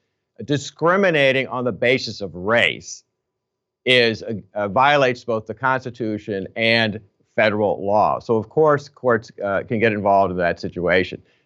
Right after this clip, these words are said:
And the, w-, with regard to, uh, e-, e-, having to have equal populations in districts, again, the courts got involved because they said, uh, having very uneven districts, um, uh, violates the Constitution. Uh,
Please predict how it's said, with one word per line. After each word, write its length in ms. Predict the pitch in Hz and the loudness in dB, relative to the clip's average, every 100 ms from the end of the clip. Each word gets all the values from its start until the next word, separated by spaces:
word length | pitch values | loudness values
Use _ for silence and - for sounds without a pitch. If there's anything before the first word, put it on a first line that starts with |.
| _ | _
And 120 | 113 | -2
the, 60 | 107 | 0
w-, 380 | 123 120 107 - | 0 0 -2 -6
with 300 | - 120 123 | -2 -2 2
regard 460 | 123 135 135 139 - | 0 4 4 2 0
to, 380 | 127 117 110 - | -4 -4 -4 -6
uh, 240 | 101 98 - | -6 -6 -4
e-, 160 | 143 143 | -6 -2
e-, 200 | 160 160 | -2 -2
having 300 | 127 143 139 | -2 0 0
to 60 | 127 | 2
have 180 | 127 107 | 0 0
equal 320 | 143 143 135 | -4 -2 -4
populations 880 | 120 - 131 127 120 123 131 127 123 | -4 0 -2 0 -2 2 2 0 -8
in 120 | 113 | -6
districts, 440 | 110 131 117 110 - | -2 -4 -4 -8 -8
again, 500 | 113 123 135 120 107 107 _ _ _ | -4 0 2 2 -2 -8 _ _ _
the 60 | 113 | -4
courts 300 | 151 147 - | 0 0 0
got 240 | 135 127 | 2 2
involved 560 | 120 110 120 117 113 95 | 2 2 2 4 2 -2
because 520 | 113 123 117 113 107 | -6 -2 0 0 0
they 140 | 104 | -4
said, 500 | 104 113 107 104 90 - | -2 0 2 0 -2 -6
uh, 280 | 98 95 - | -2 -2 0
having 340 | 123 123 117 | 0 2 2
very 300 | 101 131 123 - | 2 4 2 0
uneven 580 | 123 127 117 131 110 107 | -4 -4 -4 -4 -2 0
districts, 720 | 113 110 - 90 85 - - _ | 0 -2 -4 -4 -6 -16 -20 _
um, 380 | 87 85 82 80 - _ _ _ _ _ - | -6 -4 -6 -8 -16 _ _ _ _ _ -4
uh, 400 | 95 87 85 80 - _ | 0 2 2 0 -6 _
violates 580 | 101 123 131 120 113 - | 0 2 4 4 2 -2
the 80 | 107 | -10
Constitution. 800 | 113 107 104 90 135 123 117 - _ _ _ _ _ - | -6 -6 -6 -6 -4 -4 -6 -14 _ _ _ _ _ -2
Uh, 300 | 117 107 | 2 4